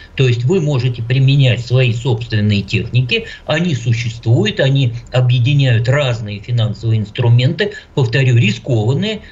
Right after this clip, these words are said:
но тем не менее, э, это тот случай, когда надо все-таки применять разумный риск.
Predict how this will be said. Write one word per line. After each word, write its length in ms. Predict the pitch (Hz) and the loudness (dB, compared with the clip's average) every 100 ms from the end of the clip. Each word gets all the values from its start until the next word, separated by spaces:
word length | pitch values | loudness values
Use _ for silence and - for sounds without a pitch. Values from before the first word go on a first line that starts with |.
| - | -2
но 140 | 131 | 0
тем 240 | 127 143 123 | 0 2 2
не 120 | 123 | 2
менее, 640 | 143 214 208 202 190 - - | 2 0 0 0 0 -2 -6
э, 60 | - | 0
это 440 | 123 120 139 131 | 0 0 -2 -2
тот 240 | 135 147 117 | -2 -2 -2
случай, 420 | 185 233 247 196 | -4 -4 -2 -2
когда 340 | 135 127 165 | 0 0 0
надо 240 | 175 143 135 | -2 -2 -4
все-таки 460 | 113 143 - 143 - - - | -4 -6 -2 -6 -6 -16 0
применять 480 | 131 127 143 165 | 4 4 2 0
разумный 600 | 143 120 117 147 147 127 | 0 2 2 2 2 2
риск. 220 | 107 95 | 0 -2